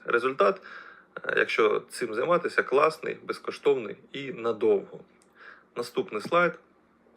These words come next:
про нас. По-перше, хочу сказати, що наприкінці цього короткого відео ми покажемо реальний кейс сео з нашої практики, е, не теоретично, а цифрами і фактами.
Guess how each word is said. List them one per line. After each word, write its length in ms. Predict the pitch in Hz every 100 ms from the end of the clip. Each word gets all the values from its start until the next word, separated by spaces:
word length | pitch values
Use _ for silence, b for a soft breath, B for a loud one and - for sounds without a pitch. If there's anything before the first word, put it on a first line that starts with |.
| - -
про 180 | - 135
нас. 440 | 135 104 90 - - B B -
По-перше, 400 | - - 156 -
хочу 640 | - 143 - 127 117 107 -
сказати, 420 | - 127 120 -
що 260 | - 113
наприкінці 540 | 107 104 - - 127 117
цього 400 | - 113 104 95
короткого 540 | - 117 107 - 131
відео 320 | 170 214 143
ми 120 | 131 147
покажемо 580 | 123 - 156 123 113 107 B B -
реальний 480 | 147 135 101 98
кейс 360 | 101 175 185 185 B B
сео 400 | - - 180 156
з 60 | 110
нашої 360 | 123 117 110
практики, 680 | - 165 175 - 135 - - B B B -
е, 280 | 104 98 95 104 104
не 200 | 123 135
теоретично, 840 | 120 110 127 196 196 - 127 -
а 280 | 127 147 123
цифрами 460 | - 156 151 117 113
і 60 |
фактами. 580 | - - - - - -